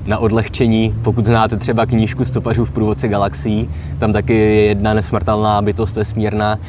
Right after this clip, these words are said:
která tu nudu vyřeší tím, že si dá za úkol, že urazí úplně všechny živé bytosti v celé galaxii.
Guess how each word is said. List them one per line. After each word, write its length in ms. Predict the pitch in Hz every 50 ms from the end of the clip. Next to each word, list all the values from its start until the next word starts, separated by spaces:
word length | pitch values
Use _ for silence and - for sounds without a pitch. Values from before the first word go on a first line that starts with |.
| - -
která 280 | - - 110 104 104 104
tu 120 | - 120
nudu 300 | 113 110 113 110 110 113
vyřeší 440 | 107 107 107 104 101 90 - 120 104
tím, 260 | 85 101 101 104 107
že 100 | 101 104
si 220 | - - 113 104 90 - - - - -
dá 160 | 98 101 104
za 100 | 104 110
úkol, 360 | 104 110 101 87 113 110 110
že 120 | 98 117 135
urazí 420 | 113 110 110 107 95 90 113 110
úplně 300 | 98 90 104 107 104 104
všechny 420 | - - 113 98 - 117 104 104
živé 260 | 95 104 101 104 104 98
bytosti 380 | 98 98 113 107 - - -
v 80 | 107 -
celé 220 | - 95 95 95
galaxii. 500 | 90 85 87 92 - - - 85 82 80